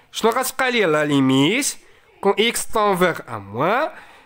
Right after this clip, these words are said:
ديال إكس كاري بليس إكس بليس ان.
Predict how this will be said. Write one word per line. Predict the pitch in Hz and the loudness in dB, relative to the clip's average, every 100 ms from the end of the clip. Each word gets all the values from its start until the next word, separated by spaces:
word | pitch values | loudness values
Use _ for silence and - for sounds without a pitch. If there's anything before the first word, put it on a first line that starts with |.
| _ - | _ -18
ديال | 131 160 202 202 220 | -2 0 0 -2 -2
إكس | 220 - | -2 -4
كاري | - 180 139 139 180 254 | -2 -2 0 0 0 0
بليس | 262 185 175 156 156 - - | -2 0 4 4 2 -4 -4
إكس | 139 139 196 262 - - - - | -2 2 2 2 -2 -6 -8 -2
بليس | 285 294 - | 0 0 -2
ان. | 233 | -4